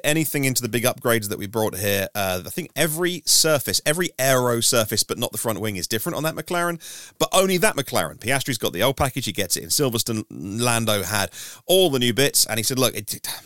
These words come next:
don't pay any attention to it." And then he put it fourth on the grid. He starts second row. <laughs> So, you know, what do you know?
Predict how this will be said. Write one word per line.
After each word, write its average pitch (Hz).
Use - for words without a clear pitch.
don't 143
pay 131
any 110
attention 98
to 92
it." 87
And 156
then 135
he 117
put 113
it -
fourth 92
on 107
the 110
grid. 90
He 147
starts 190
second 165
row. 123
<laughs> -
So, -
you 294
know, 233
what 233
do 233
you 208
know? 190